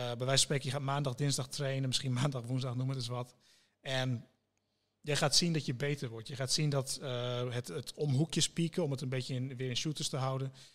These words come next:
Jij gaat zien dat, eh, door je wapen goed te houden,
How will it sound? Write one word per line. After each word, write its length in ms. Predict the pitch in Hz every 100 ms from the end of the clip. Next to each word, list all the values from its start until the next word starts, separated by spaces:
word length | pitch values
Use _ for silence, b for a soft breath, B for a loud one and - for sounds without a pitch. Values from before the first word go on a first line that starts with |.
| B
Jij 160 | - 147
gaat 140 | 147
zien 200 | - 170
dat, 280 | 160 143 - -
eh, 340 | 139 131 131 127
door 120 | 131
je 80 | 127
wapen 280 | 143 160
goed 160 | - 165
te 80 | 160
houden, 520 | 135 139 139 135 131